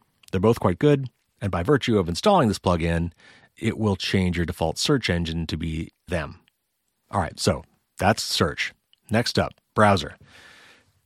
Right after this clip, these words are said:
Sixty-three percent of the planet uses Google Chrome as their def-, as their browser. It's an extremely, extremely popular browser. It's probably higher than that in the U S.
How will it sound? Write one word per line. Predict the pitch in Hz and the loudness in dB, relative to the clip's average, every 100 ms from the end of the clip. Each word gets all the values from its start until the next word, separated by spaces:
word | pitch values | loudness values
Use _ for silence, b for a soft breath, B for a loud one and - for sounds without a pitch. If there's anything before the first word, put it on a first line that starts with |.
| _ _ B B B B - | _ _ B B B B -6
Sixty-three | - - 160 - 135 135 | -4 -2 -2 0 0 0
percent | 123 107 113 113 | 0 0 0 0
of | 104 | -2
the | 92 | -6
planet | - - 127 107 - | -6 -2 2 2 0
uses | 98 98 92 87 | 0 0 0 -2
Google | - 90 87 | -2 -2 -2
Chrome | - - 76 | -6 -8 -8
as | 80 85 | -8 -4
their | 82 | -4
def-, | 76 - - | -6 -8 -8
as | 92 | -6
their | 87 82 | -4 -4
browser. | 78 - - - - | -6 -8 -12 -16 -16
It's | 87 - | -14 -12
an | |
extremely, | 78 - - 104 104 101 98 92 104 - | -8 -8 -4 0 2 2 2 -2 -6 -14
extremely | - - 131 123 | -8 -2 0 0
popular | 101 87 85 80 | 0 -2 -2 -4
browser. | - - - | -6 -8 -10
It's | - | -6
probably | 104 104 | -4 -2
higher | 92 90 87 | -2 -2 -2
than | 76 | -4
that | 80 80 | -6 -8
in | 80 | -10
the | |
U | - | -12
S. | - - | -12 -14